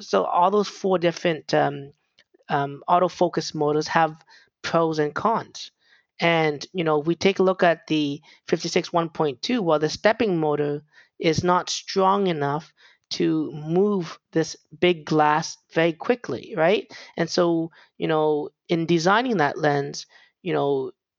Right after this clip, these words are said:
you can't use a stepping motor, or you have to design a stepping motor that's much bigger in order to even move that glass, which means that the fifty-six one point two lens then becomes even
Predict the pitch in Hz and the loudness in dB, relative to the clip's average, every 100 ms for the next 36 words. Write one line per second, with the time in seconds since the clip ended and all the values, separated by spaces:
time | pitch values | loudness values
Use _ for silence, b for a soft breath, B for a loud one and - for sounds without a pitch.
0 | _ _ _ - 156 170 175 160 147 _ | _ _ _ -14 -6 -4 -2 -4 -8 _
1 | - - 226 311 202 156 143 - 147 147 | -6 2 2 2 -4 -2 -2 -2 -2 -4
2 | 147 147 156 156 165 165 196 - 170 160 | -2 0 2 2 2 2 0 0 -6 0
3 | 160 180 185 - 180 170 165 151 165 170 | 2 2 2 0 0 0 -2 0 0 2
4 | 151 123 - 175 196 247 - 165 165 202 | 0 -2 -6 -4 0 -2 -2 -4 0 0
5 | 165 147 190 b b b b - - 165 | 0 -2 -4 b b b b -4 0 2
6 | 196 190 196 196 185 180 165 180 156 135 | 2 0 -2 -2 0 0 0 2 2 2
7 | - 147 147 - 156 - 175 156 156 147 | 0 0 0 -2 -6 -4 -4 -4 -4 0
8 | 156 147 - B B 151 - 170 175 - | 0 0 -4 B B -2 0 0 -2 -2
9 | 156 165 156 151 143 143 156 147 143 147 | -4 -2 -2 -2 -6 -4 -2 2 2 0
10 | 147 151 143 139 - 147 139 139 - b | -2 -2 -2 -6 -4 -4 -4 -8 -12 b
11 | b b _ 190 175 151 131 | b b _ 0 2 0 -4